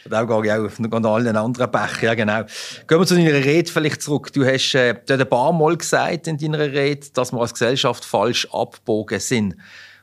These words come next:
Und hast dann auch Beispiele gebracht bei der inneren Einstellung,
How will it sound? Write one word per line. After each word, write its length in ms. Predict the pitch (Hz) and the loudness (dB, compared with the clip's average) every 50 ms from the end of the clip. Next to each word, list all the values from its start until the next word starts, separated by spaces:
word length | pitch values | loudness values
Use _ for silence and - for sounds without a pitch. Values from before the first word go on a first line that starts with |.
| _ | _
Und 180 | - 107 - 107 | -12 -8 -4 -4
hast 160 | 107 107 - | -4 -4 -4
dann 180 | - 107 104 104 | -4 -2 -2 0
auch 280 | 101 101 98 98 98 | 0 -2 -2 -2 -4
Beispiele 580 | - - - 143 151 - - - 151 - 147 143 | -6 -8 -10 -8 -8 -8 -8 -6 -6 -4 -6 -6
gebracht 560 | 147 - - 76 - - - - _ - - | -8 -4 -2 -2 -2 -2 -6 -14 _ -16 -12
bei 60 | - 95 | -12 -12
der 140 | - - | -8 -6
inneren 300 | 95 107 107 104 98 98 | -4 -2 -2 -2 -2 -2
Einstellung, 540 | 110 139 160 151 - - 147 147 151 151 151 | -2 -2 -2 -4 -4 -4 -4 -4 -6 -8 -10